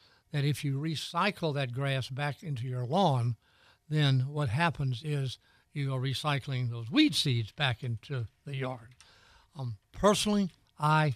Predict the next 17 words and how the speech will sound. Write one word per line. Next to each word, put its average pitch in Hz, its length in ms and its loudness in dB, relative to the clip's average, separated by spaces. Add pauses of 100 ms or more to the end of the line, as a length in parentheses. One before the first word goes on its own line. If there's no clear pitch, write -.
(140)
collect 147 420 0
mine, 113 400 2 (420)
and 135 140 0
I 127 80 2
think 147 160 0
my 127 140 2
yard 123 340 2
does 120 160 2
better 120 280 0
for 139 300 2
it. 117 80 -4 (920)
Also, 202 460 0
one 151 380 0
last 165 320 0
thing 170 220 2
about 120 300 0
that. 123 260 -4